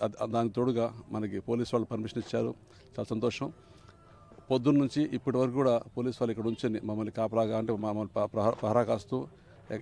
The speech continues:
ఇక్కడ ఎటువంటి అవాంఛనీయ సంఘటన జరగకుండా చూసుకోవడం చాలా సంతోషం. మున్సిపల్ కార్పొరేషన్ సిబ్బంది కానివ్వండి, అధికారులకు కానివ్వండి, ప్రతి ఒక్కరికి పేరు పేరున నా కృతజ్ఞతలు తెలియజేస్తున్నాను.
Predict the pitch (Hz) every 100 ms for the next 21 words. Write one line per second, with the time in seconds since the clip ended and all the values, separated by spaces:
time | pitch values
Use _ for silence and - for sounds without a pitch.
0 | 117 - 110 117 117 113 110 110 127 110
1 | 110 117 110 110 113 107 110 110 104 95
2 | 104 101 98 110 - 131 - - - -
3 | 117 - 123 117 110 113 104 107 98 113
4 | 107 110 104 117 - - - - - 110
5 | 120 131 131 110 110 104 107 - - -
6 | - 117 - 123 143 127 120 113 123 113
7 | 104 98 - 117 107 110 110 - 107 107
8 | 120